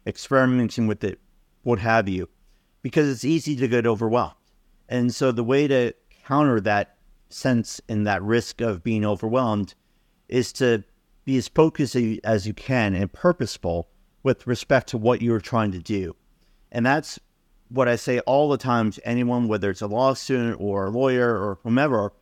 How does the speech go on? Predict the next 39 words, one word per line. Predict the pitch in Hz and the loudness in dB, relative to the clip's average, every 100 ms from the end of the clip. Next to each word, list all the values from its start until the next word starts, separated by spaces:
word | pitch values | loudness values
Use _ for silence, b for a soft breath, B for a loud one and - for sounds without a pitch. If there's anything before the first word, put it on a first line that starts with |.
| _ _ _ - | _ _ _ -4
who | 135 | -2
is | 120 | -2
trying | - 143 139 135 | -2 2 2 2
to | 123 | 2
learn | 117 127 127 | 2 2 2
more | 123 135 | 2 4
about | 160 160 151 | 4 4 2
legal | 160 151 151 | 2 0 -2
tech | - 147 135 - | -2 -2 -2 -2
or | 113 | -4
trying | 98 - 117 110 | -4 -2 -2 -2
to | 92 | -2
do | 127 143 | -2 0
something | - 135 135 | 0 -2 0
in | 120 | 0
the | 113 | -2
space, | - - 117 113 110 - | -4 -2 0 0 -2 -8
is | 95 104 98 - _ _ _ _ _ | -6 -4 -6 -10 _ _ _ _ _
know | 120 139 170 170 | -2 2 4 2
exactly | 104 104 123 139 127 139 | 0 2 2 2 0 0
what | 120 113 | 0 2
it | 107 | 0
is | 110 110 104 - | 2 0 -2 -4
that | 107 92 | -4 -4
you, | 107 110 107 | -4 -4 -4
that | 113 101 | -2 -2
is | 98 | -4
driving | - 117 113 117 110 101 | -2 2 4 4 2 -2
you | 92 90 80 | -2 -6 -6
and | 107 104 | -4 0
what | 120 117 | 0 2
it | 110 | 0
is | 113 98 | 0 0
that | 120 95 | 0 0
you | 110 | 2
ultimately | 113 - 120 104 | 0 0 0 2
want | 104 107 98 | 2 2 0
to | 104 | -4
achieve. | - - 110 98 90 | -6 -4 -2 -2 -6